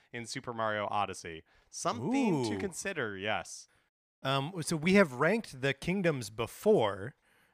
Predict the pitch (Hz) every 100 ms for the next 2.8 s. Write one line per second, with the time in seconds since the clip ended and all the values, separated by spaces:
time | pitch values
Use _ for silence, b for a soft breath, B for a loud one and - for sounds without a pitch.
0 | b 127 123 117 113 117 - 131 123 117
1 | 127 143 233 196 160 143 143 - 160 160
2 | - 170 110 127 123 117 113